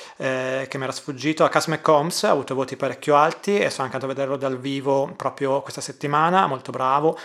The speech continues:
e non l'avevo onestamente mai cagato, colpa, mea culpa, Andrea mi aveva giustamente cazziato e quindi ho recuperato con questo nuovo disco e questo live, e vi consiglio, insomma, sia il disco sia, se vi capita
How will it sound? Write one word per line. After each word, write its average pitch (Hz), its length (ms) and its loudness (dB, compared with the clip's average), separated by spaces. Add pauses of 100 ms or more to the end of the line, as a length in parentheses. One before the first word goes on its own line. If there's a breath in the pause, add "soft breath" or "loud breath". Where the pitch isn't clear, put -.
(220 loud breath)
e 139 120 -6
non 123 160 -6
l'avevo 123 220 -2
onestamente 131 420 -6
mai 127 120 -4
cagato, 127 640 -2
colpa, 123 280 -8
mea 123 160 -6
culpa, 127 380 -4
Andrea 123 360 -2
mi 120 80 -8
aveva 123 180 -6
giustamente 131 480 -10
cazziato 127 680 -4 (260 loud breath)
e 135 160 -8
quindi 127 260 -6
ho 123 60 2
recuperato 139 580 2
con 135 120 -4
questo 135 180 -2
nuovo 139 180 2
disco 151 360 2
e 135 80 0
questo 135 260 -6
live, 139 720 4
e 131 240 -6
vi 127 80 -8
consiglio, 127 640 -6
insomma, 127 480 -6
sia 147 180 -2
il 123 80 -2
disco 139 320 -6
sia, 127 180 -6
se 127 120 -12
vi 123 100 -10
capita 127 480 -6